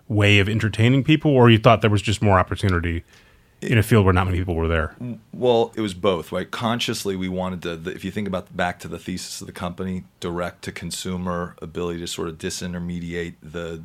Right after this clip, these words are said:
Speaker 2: the, the other distributors, the traditional distribution ecosystem. Um,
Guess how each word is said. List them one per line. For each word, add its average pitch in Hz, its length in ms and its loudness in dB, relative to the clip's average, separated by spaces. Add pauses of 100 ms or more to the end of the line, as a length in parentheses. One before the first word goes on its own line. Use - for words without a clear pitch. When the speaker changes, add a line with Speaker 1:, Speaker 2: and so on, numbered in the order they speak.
(120)
Speaker 2:
the, 85 360 -8
the 90 240 -8
other 90 300 -4
distributors, 85 640 -8
the 85 100 -16
traditional 87 600 -10
distribution 87 720 -12
ecosystem. 113 720 -10 (760)
Um, 101 440 2